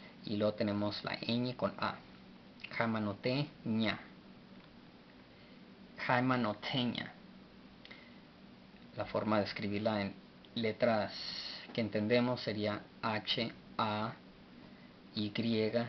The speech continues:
M A N O T E, ñ A, jamanoteña.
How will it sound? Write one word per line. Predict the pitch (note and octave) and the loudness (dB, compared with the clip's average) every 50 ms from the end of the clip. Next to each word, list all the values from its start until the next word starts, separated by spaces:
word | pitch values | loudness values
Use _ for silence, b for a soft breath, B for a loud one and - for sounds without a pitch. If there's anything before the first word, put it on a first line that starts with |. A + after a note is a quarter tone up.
| - - - - - - - - - - - - - - - - - - - - - - - - - - - - - - - - - - - | -2 -8 -14 -16 -16 -18 -18 -18 -20 -20 -20 -20 -20 -20 -18 -18 -18 -18 -18 -20 -20 -20 -20 -20 -20 -20 -20 -20 -20 -20 -20 -20 -6 0 2
M | B2 A#2+ B2 A#2+ A#2+ A#2+ C3 C#3+ C3+ - - - - - - - - - - - | 4 4 6 6 6 6 6 4 2 -2 -8 -14 -18 -18 -18 -18 -18 -6 0 2
A | A2+ A2+ A2 A2+ A#2 C3 D3+ - - - - - - - - - - - - - - | 4 6 6 6 6 4 0 -6 -12 -16 -20 -20 -20 -20 -20 -20 -20 -20 -20 -6 0
N | - B2 B2 B2 B2 C3 C3+ C#3+ D3 D3+ - - - - - - - | 2 2 4 4 4 4 4 2 0 -2 -6 -12 -18 -20 -10 -2 2
O | A#2 A#2 A#2+ B2+ C3 - - - - - - - - | 4 6 6 6 6 4 0 -8 -16 -20 -18 -4 2
T | - A2+ A#2 A#2+ C3 D3+ - - - - - - - - - | 4 4 4 4 2 0 -4 -8 -18 -20 -20 -20 -20 -6 -2
E, | - B2 B2 C3 C#3+ D3+ - - - - - - - - - - - - B B B B B B B B - - - - - - - - - - - - | 0 2 2 2 2 0 -2 -6 -18 -18 -18 -18 -18 -18 -18 -20 -18 -18 B B B B B B B B -20 -20 -20 -20 -20 -20 -20 -20 -20 -2 2 4
ñ | B2 B2+ C3+ D3 D3+ D3+ D#3 D#3+ E3 - - - - - - | 6 8 8 8 8 8 8 6 6 2 -2 -10 -6 0 2
A, | A2+ A2 F#2 - - - - - - - - - - - - - - - - - - - - - - - - - | 2 4 2 0 -4 -10 -16 -18 -20 -20 -20 -20 -20 -20 -18 -18 -18 -18 -20 -20 -20 -20 -18 -16 -12 -6 0 2
jamanoteña. | B2+ A#2 A2+ G#2+ G#2 G#2 G#2 G2+ G2 - - B2 B2 A#2 A2+ A2+ - - | 4 4 4 4 2 2 0 -2 -4 0 2 4 4 4 4 2 0 -6